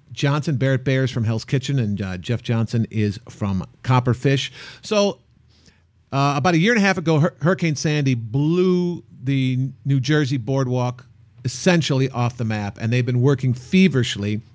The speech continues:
to, uh, put the city back together and to make it a destination again for people that wanna go, and, uh, you know, especially during the summer. And we thought we would highlight, uh, that city,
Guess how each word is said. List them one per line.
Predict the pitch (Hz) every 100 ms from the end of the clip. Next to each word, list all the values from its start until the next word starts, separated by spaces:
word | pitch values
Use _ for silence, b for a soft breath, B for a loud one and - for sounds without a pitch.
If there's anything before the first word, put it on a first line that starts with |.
| _ - _ _ _ _ B B B B
to, | - 139 139 139
uh, | 139
put | 196 190
the |
city | - 196
back | 185 180
together | 185 196 160 - b b b -
and | 117 117 120
to | 131
make | 127 143 156
it |
a |
destination | 139 147 - 143 139 139
again | 135 131 123 123 123 B B
for | - 143 127 127
people | 123 127 127 131
that | 123 120
wanna | 117 113
go, | 110 117 113
and, | 107
uh, | 101 101 117
you | 127
know, |
especially | 101 - 120 117
during | 110 110 104
the | 98
summer. | 113 101 98 B B -
And | 147
we | 165
thought | - 202
we | 208
would | 208
highlight, | 196 233 233 226 -
uh, | 233
that | 226 226
city, | - 320 -